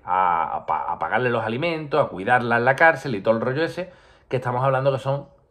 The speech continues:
tres horas para allá y tres horas para el santuario. O sea, Fran se hacía seis horas de coche todos los días. Seis horas de coche, ¿vale? Para que estuviera más o menos aceptable en la cárcel durante seis años.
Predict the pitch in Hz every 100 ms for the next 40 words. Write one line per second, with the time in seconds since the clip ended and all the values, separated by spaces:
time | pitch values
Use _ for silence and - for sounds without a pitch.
0 | _ - 160 143 165 151 143 - 139 139
1 | 147 147 _ _ - 135 139 135 139 131
2 | 131 123 120 127 151 107 82 - _ -
3 | 110 - 139 156 156 143 156 170 170 -
4 | - _ - 160 147 151 147 143 139 147
5 | 143 139 131 107 98 73 - _ _ _
6 | _ - - 170 156 151 131 98 90 -
7 | - _ - 101 151 147 107 104 101 117
8 | 143 165 - - 139 143 143 151 175 185
9 | 185 - _ _ _ - - 123 110 139
10 | 143 180 185 - - 123 113 110 143 139
11 | 175 135 120 117 113 135 120 101 80